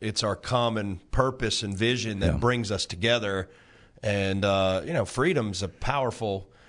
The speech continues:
Speaker 1: we, our country has always had a, really a, a, a, a high morale, and we were always proud of our flag and,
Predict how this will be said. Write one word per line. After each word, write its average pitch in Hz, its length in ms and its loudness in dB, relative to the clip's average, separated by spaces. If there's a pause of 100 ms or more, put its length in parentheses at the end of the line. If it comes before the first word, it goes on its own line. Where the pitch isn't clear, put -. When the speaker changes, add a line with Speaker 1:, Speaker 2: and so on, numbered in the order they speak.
(220)
Speaker 1:
we, 254 280 0
our 269 200 4
country 190 560 0
has 135 160 0
always 160 300 4
had 143 520 2 (400)
a, 143 180 -6
really 190 360 2
a, 113 80 -2 (180)
a, 123 140 2 (240)
a, 113 160 -8 (160)
a 107 80 0
high 190 340 0
morale, 123 720 2
and 104 100 -6
we 160 80 2
were 165 160 6
always 226 380 2
proud 247 640 0 (460)
of 139 180 4
our 143 160 6
flag 156 640 2
and, 117 320 -4